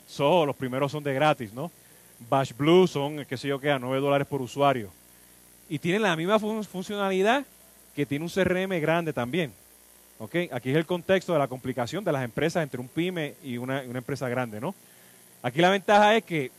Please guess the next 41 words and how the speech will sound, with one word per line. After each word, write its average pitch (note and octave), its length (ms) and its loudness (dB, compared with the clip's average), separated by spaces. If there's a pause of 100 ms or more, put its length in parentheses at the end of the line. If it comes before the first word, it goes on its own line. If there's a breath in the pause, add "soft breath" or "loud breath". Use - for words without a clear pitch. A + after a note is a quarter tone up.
las C#3+ 160 -2
empresas F3+ 560 4
grandes F3+ 420 2
se D3 100 -2
toman D#3+ 280 0
mucho F#3 240 -2
tiempo G3+ 240 -2
tomar C#3+ 240 -4
decisiones. D3 540 -2 (440 loud breath)
Si B2 60 -10
tú C3 80 -4
eres C#3 60 0
una D#3+ 40 4
empresa F3 300 4
pequeña F#3+ 400 2
y - 20 -6
son C#3+ 160 -6
tres E3 160 2
o E3+ 60 2
cuatro F3 200 2
empresarios F3 520 2
y - 20 -8
tienes C3+ 220 -4
un D3 60 -8
call F3+ 200 -2
center, F3+ 400 -2 (640 loud breath)
tú C3+ 100 -2
puedes E3 240 4
bajar F3+ 340 4
Digium E3 480 -4 (140)
Asterisk, D3+ 560 0 (260)
que - 60 -10
es B2 80 -6
un C3 60 -12
P D#3 160 2
B D#3 240 4
X C3+ 280 -4
de B2 120 -2
gratis, D3 360 2
open B2 280 -4
source, G3 340 0